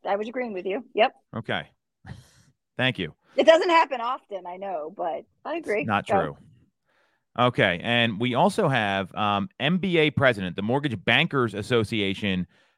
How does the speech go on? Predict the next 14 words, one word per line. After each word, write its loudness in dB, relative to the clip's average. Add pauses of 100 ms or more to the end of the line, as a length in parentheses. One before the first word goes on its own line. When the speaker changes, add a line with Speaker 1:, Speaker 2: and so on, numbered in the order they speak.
(100)
Speaker 2:
um, 0 (280)
while 2
they 2
expect 0
ongoing 0
uncertainty -2
in 0
financial -2
markets 0
to -8
keep -6
mortgage 0
rates 0
volatile, 4